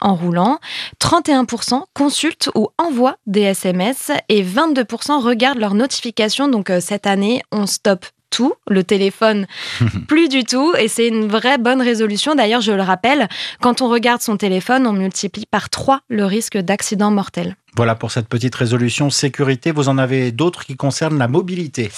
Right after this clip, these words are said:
Speaker 1: Oui, dans un tout autre registre, euh, pourquoi ne pas vous essayer à l'éco-conduite, Sébastien ? Est-ce que vous savez ce que c'est,
Speaker 2: Oui,
Speaker 1: l'éco-conduite ?
Speaker 2: bien sûr, c'est-à-dire, euh, accélérer, euh, quand il faut, passer les vitesses, euh, quand il faut, et cetera.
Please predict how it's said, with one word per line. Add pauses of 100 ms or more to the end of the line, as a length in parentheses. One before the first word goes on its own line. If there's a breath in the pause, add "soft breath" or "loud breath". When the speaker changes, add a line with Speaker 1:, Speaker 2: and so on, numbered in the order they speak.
(200 loud breath)
Speaker 1:
Oui,
dans
un (160)
tout
autre
registre, (220)
euh,
pourquoi
ne
pas
vous
essayer
à
l'éco-conduite,
Sébastien ?
Est-ce
que
vous
savez
ce
que
c'est,
Speaker 2:
Oui,
Speaker 1:
l'éco-conduite ?
Speaker 2:
bien
sûr,
c'est-à-dire,
euh,
accélérer,
euh,
quand
il
faut,
passer
les
vitesses,
euh,
quand
il
faut,
et
cetera.